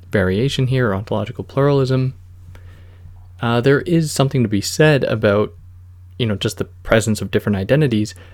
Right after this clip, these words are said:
and h-, what that means in the face of, you know, um, I guess determining humans under the aegis of whatever system you might have. So how it's all just,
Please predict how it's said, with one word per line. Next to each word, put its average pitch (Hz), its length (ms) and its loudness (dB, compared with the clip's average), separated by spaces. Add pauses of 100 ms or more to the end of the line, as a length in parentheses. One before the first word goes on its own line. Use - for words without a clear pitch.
(120)
and 123 120 2
h-, 113 60 -4 (180)
what 135 260 0
that 131 300 -2
means 123 500 2
in 120 180 -2
the 107 80 -2
face - 400 -4
of, 101 520 -4 (240)
you 117 80 -2
know, 87 240 -2 (600)
um, 95 300 -4 (920)
I 127 40 -2
guess 110 140 0
determining 110 480 0
humans 123 420 0
under 110 140 -2
the 98 140 -2
aegis 98 320 -2
of 90 140 -6 (280)
whatever 98 480 0 (480)
system 104 380 -2
you 104 80 0
might 101 320 -4
have. 90 500 -6 (800)
So 131 220 4
how 139 180 2
it's 131 140 -2
all 127 180 4
just, 110 480 -2